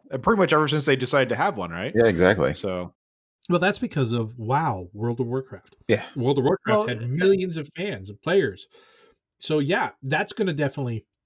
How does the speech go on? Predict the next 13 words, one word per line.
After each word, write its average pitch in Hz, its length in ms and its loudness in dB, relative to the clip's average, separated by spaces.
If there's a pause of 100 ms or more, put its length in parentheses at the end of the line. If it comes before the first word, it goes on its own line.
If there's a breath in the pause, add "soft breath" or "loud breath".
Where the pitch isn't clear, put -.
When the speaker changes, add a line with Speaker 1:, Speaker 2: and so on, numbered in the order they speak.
(760)
Speaker 3:
do 180 160 -2
something. 117 420 -6
But 233 280 2 (100)
that 196 320 2
is 151 440 0
huge - 380 -4
fandom 131 460 0 (180)
for 117 460 2 (400)
something 123 420 -6
like 104 200 -6
comics, 165 580 -4
something 110 300 -10
like 104 280 -8